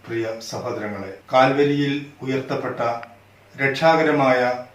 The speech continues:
കുരിശുമരമായിരുന്നു ഇന്നലെ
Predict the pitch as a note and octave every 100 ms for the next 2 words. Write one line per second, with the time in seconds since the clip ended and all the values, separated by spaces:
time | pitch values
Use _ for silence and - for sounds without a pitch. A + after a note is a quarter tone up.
0 | _ _ _ - - D3+ - E3+ C#3+ C3
1 | A#2+ A2+ A2+ A2+ A#2 A2+ A#2 - - -
2 | _ - - - - - C3 C3 C3 B2+